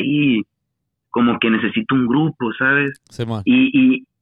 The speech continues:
Speaker 1: y empecé a buscar, hermano, a uno de mis amigos de la secundaria, que es Nameless, eh, fue el, el primero en brincarme esquina, bro.
Speaker 2: Ua.
Speaker 1: Eh, otro de los es, es Clatus, güey. Eh, Clatus es mi hermano, literal, de, de sangre, ¿no?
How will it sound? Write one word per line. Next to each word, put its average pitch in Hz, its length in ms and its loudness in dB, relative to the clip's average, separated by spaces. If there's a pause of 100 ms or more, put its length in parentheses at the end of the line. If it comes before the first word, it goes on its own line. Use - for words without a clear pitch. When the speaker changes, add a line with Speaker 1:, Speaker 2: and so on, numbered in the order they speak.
(120)
Speaker 1:
y 143 140 4
empecé - 400 -2
a 156 40 4
buscar, 151 480 0
hermano, 120 440 2
a 117 60 0
uno 135 340 2
de 147 80 2
mis 135 200 0
amigos 123 320 2
de 131 100 2
la 117 120 0
secundaria, 123 640 0
que 123 80 0
es 117 80 0
Nameless, 139 500 2 (600)
eh, 101 360 2
fue 107 140 0
el, 117 120 2
el 113 180 2
primero 104 400 0
en 110 100 2
brincarme 101 400 0
esquina, 98 540 -2
bro. 78 340 -8
Speaker 2:
Ua. 92 480 -12
Speaker 1:
Eh, 95 380 0 (100)
otro 113 300 -2
de 120 100 0
los 117 540 -6
es, 120 220 0
es 110 120 -2 (140)
Clatus, 123 580 -2
güey. 78 220 -8 (640)
Eh, 95 300 0
Clatus 135 500 0 (120)
es 107 180 -2
mi 113 80 2
hermano, 110 540 2
literal, 101 520 0
de, 98 260 0
de 90 160 -2
sangre, 101 420 0
¿no? 95 260 -2